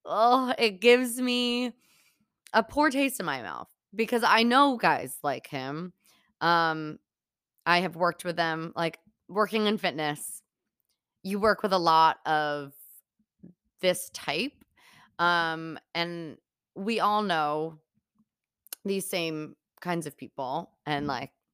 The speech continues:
I literally used to work for someone who quoted himself on Instagram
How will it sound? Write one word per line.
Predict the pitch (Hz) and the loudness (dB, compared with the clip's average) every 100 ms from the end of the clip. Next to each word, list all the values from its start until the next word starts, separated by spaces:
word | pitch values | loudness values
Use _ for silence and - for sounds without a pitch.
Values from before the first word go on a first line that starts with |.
| - - | -12 -4
I | 151 | 0
literally | 151 156 156 | 2 2 2
used | 151 143 | 0 -2
to | 165 | -2
work | 147 - | -2 -4
for | - 143 139 | -4 -2 -2
someone | - 143 131 127 139 | -4 -4 -4 -4 -6
who | 139 143 131 131 131 - - _ | -4 -4 -4 -6 -2 -4 -4 _
quoted | - 170 165 | 4 6 4
himself | 156 151 - 143 139 - | 2 0 2 4 2 0
on | 151 143 | 0 0
Instagram | 139 - 139 139 135 | -2 -6 -4 -2 -4